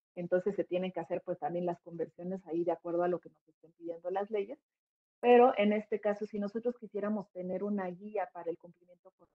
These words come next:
sox, podríamos basarnos en esta estándar, es la veintidós cero uno de, que emite el P C O B.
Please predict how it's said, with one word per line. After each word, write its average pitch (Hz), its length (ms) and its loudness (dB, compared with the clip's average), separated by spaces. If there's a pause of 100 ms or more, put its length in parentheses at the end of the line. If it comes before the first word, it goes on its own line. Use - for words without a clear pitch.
(100)
sox, 269 160 -10 (440)
podríamos 180 560 0
basarnos 185 640 -2 (140)
en 175 200 -14
esta 170 300 -14
estándar, 175 560 -4
es 180 160 -4
la 175 100 -2
veintidós 180 480 0
cero 196 220 -4
uno 220 320 -4 (120)
de, 160 240 -6
que 170 100 -18
emite 175 280 -10
el 175 100 -4
P 180 140 -20
C - 200 -20
O 180 120 -12
B. 277 180 -2